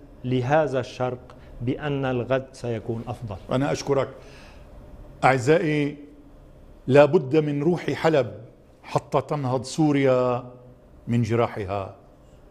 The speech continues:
Speaker 2: شعر هذا يمكن، لكن هل من شعر لا يقارب الشهباء؟ حلب قصدنا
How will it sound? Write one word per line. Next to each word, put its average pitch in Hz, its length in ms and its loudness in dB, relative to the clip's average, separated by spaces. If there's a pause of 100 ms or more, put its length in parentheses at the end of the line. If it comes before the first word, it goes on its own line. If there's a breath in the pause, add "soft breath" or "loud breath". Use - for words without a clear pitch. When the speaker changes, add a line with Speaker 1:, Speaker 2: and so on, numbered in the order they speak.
(140)
Speaker 2:
شعر 156 460 2
هذا 170 360 0 (340)
يمكن، 135 480 0 (600 loud breath)
لكن 135 580 2 (360)
هل 151 280 2
من 139 160 0
شعر 127 360 0
لا 127 280 0
يقارب 127 580 0
الشهباء؟ 120 880 -2 (540 soft breath)
حلب 135 460 2 (720)
قصدنا 120 1000 -2